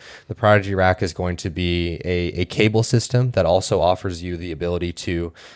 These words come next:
um, have a squat rack. I think that if you have all the pieces that come with it, it's a hundred plus exercises that can be performed on it. Um, it's a, I mean, it's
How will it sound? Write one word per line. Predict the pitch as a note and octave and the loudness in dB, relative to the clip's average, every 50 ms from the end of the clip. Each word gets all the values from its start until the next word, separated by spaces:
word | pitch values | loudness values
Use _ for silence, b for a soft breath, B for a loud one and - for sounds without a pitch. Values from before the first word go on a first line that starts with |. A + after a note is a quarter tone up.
| B - | B -2
um, | - F2 F2 E2+ E2 E2 D#2 D2 - - | 0 2 4 4 2 2 -2 -4 -8 -8
have | - - G#2+ F#2 F2 | -2 0 2 2 2
a | E2 E2 E2+ E2+ F2 E2+ | 2 0 0 0 -2 -2
squat | - - - - G#2 G2+ - | -4 -2 2 2 2 2 2
rack. | G2 G2 G2 F#2+ - | 2 2 2 2 0
I | G2 | -2
think | - - G#2+ G#2 - | -2 -2 -4 -2 0
that | G#2+ F#2+ E2 - B B B B B | -2 -2 -2 -4 B B B B B
if | - G2 - | -6 -4 -4
you | G2+ | 0
have | F#2 G#2+ G#2+ A2 | 2 2 2 2
all | G2+ - F#2+ F#2+ G2 G2+ | 4 4 4 4 4 2
the | G2 G2 | 0 -4
pieces | - - - G2 G2 - - G#2 F#2+ - | -8 -8 -6 -4 -4 -2 -2 -4 -2 -2
that | - - - | -2 -4 -4
come | - - G2+ F2 E2 | -2 -2 0 0 2
with | F2 F#2 - - | 0 0 2 2
it, | G#2+ - | 0 0
it's | - - - - | -2 -2 -4 -2
a | F2 | -4
hundred | - - G#2+ G2+ F#2 G2 F2 | -2 0 0 0 0 0 -2
plus | - - - F#2+ F#2 - | 0 2 2 2 2 2
exercises | - F#2 - - - G2+ - G#2 F2+ F#2 F#2+ G2 F2+ | 0 -2 -2 0 0 2 2 4 4 4 2 2 -2
that | - E2 D#2 | -4 -4 -4
can | - G2+ F#2+ | -4 -6 -6
be | E2 E2+ | -6 -6
performed | - - F#2+ F2 - G2+ F2+ F2+ F2 F2 - | -6 -6 -6 -2 0 0 2 2 2 0 -2
on | - E2+ E2 E2 F2 | -4 0 0 2 4
it. | G#2 D3 F3+ - B B B B B B B - | 4 2 0 -2 B B B B B B B -2
Um, | F#2+ F#2 F2+ F2+ F2 E2+ E2 - | 2 2 4 4 2 0 0 -2
it's | G2+ G2+ - | -2 -2 -2
a, | G2+ - - _ _ - | -6 -8 -10 _ _ -2
I | G2 | 0
mean, | G2+ F#2+ F2+ F2 | 0 0 0 0
it's | F2 E2+ - - - - - - | -2 -4 -4 -8 -8 -10 -10 -14